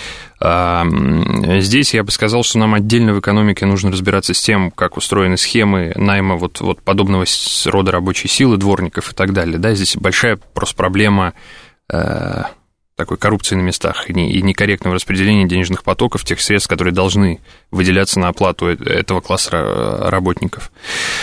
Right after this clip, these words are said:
На Н Д С мы все приносим одинаковые. Вот всё, что мы с вами покупаем, да, там в,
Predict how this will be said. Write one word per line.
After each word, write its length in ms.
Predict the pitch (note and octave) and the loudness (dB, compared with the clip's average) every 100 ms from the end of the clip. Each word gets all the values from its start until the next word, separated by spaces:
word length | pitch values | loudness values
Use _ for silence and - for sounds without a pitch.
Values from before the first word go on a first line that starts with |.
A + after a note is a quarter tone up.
| - - | -10 -8
На 460 | - F#2+ F#2 F#2 F2+ - | 0 2 4 2 0 0
Н 100 | G#2+ | 2
Д 160 | A#2+ | 2
С 80 | D#3 | 2
мы 60 | C#3 | 0
все 160 | - | 0
приносим 400 | C#3+ C#3+ C#3 B2+ | 0 0 0 0
одинаковые. 520 | A2 B2 D3 - F2+ D#2+ | 0 0 0 0 -2 0
Вот 180 | F2+ - - F2 | -4 -4 -6 -4
всё, 180 | - B2 | -2 -2
что 160 | - | 0
мы 80 | A2+ | 0
с 60 | G#2 | 2
вами 300 | A2 A2 G2+ | 2 4 2
покупаем, 520 | - A2+ G2+ C#3+ A#2+ | 0 -2 0 2 2
да, 140 | G#2+ | 0
там 140 | A2+ | 0
в, 100 | F#2+ | -2